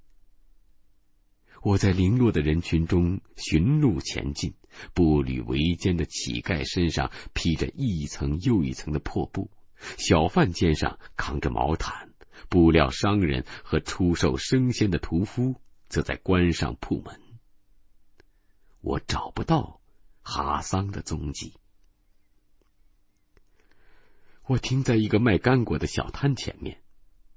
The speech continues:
有个年老的商人戴着蓝色的头巾，把一袋袋松子和葡萄干儿放在驴子身上。我向他描述哈桑的相貌。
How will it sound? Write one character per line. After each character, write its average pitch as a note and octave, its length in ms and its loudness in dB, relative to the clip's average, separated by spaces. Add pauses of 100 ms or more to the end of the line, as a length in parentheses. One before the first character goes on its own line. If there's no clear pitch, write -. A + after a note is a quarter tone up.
(300)
有 E2 120 0
个 E2 120 4
年 D2+ 180 4
老 A1+ 160 0
的 A#1+ 80 -8
商 E2+ 280 0
人 C#2 200 0 (340)
戴 E2 140 2
着 D2 140 -2
蓝 D2 300 0
色 - 120 -6
的 - 100 -6
头 C#2 280 -6
巾， E2+ 300 -2 (520)
把 E2 180 0
一 D#2 220 0
袋 E2+ 140 0
袋 D2+ 140 -2
松 B2+ 300 2
子 - 180 -4
和 - 140 -6
葡 - 200 -6
萄 F2 140 0
干 F#2 180 2
儿 G#2+ 280 -2
放 - 300 -2
在 D2+ 160 -2
驴 D2 240 0
子 - 140 -2
身 F2 260 2
上。 - 220 -8 (600)
我 A2 120 8
向 C#3 160 2
他 C3+ 100 0
描 F2 320 0
述 F#2 260 0 (120)
哈 E2 260 2
桑 D#2+ 160 -4
的 D#2 80 0
相 F#2 340 -4
貌。 - 300 -14